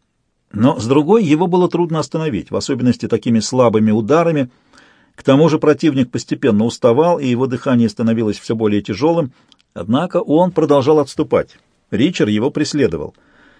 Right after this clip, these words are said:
Бандит нашёл свой пистолет. Он задел его краем ботинка, и глок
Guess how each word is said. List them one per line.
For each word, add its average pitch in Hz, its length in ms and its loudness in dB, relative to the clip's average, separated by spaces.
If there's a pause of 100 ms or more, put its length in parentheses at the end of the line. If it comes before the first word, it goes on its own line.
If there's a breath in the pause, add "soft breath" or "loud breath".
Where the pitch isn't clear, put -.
(640 soft breath)
Бандит 160 460 2
нашёл 165 480 2
свой 92 220 -6
пистолет. 82 560 -8 (920)
Он 139 180 2
задел 143 360 4
его 110 120 2
краем 113 300 2
ботинка, 143 460 0
и 117 60 0
глок 139 320 0